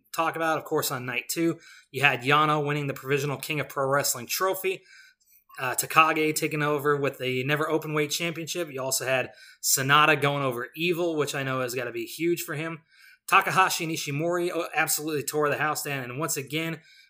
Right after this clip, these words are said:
Kota Ibushi was able to turn back the challenge, this time from Jay White, remaining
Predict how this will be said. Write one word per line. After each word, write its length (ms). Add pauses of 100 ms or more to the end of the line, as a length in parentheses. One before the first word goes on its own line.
(120)
Kota 340
Ibushi 320
was 160
able 280
to 300
turn 300
back 220
the 80
challenge, 560
this 160
time 220
from 200
Jay 180
White, 420 (540)
remaining 720